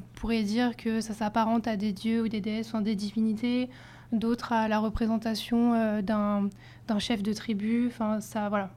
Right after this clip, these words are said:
on peut, ça laisse, euh, on peut imaginer beaucoup de choses. Et donc, euh, il n'y a pas forcément de taille qui est requise. Elle peut très bien faire, euh, cinquante centimètres contre, euh, enfin, cinquante centimètres ou bien quatre mètres. Enfin, c'est pas non plus, euh, la taille n'est pas très, très importante.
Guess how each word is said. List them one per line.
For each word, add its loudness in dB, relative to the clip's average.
on 0
peut, 0
ça -2
laisse, 0
euh, 6
on 6
peut 10
imaginer 12
beaucoup 6
de 2
choses. -4
Et 2
donc, 6
euh, 8
il 6
n'y 2
a 0
pas 4
forcément 4
de 2
taille 0
qui -4
est 2
requise. 2
Elle -2
peut 2
très -2
bien 2
faire, 0
euh, 0
cinquante -2
centimètres 0
contre, -6
euh, -2
enfin, 6
cinquante 0
centimètres 0
ou 2
bien 6
quatre 0
mètres. 4
Enfin, -2
c'est -18
pas -4
non 0
plus, -2
euh, -2
la 2
taille 8
n'est 8
pas 0
très, 0
très -2
importante. 2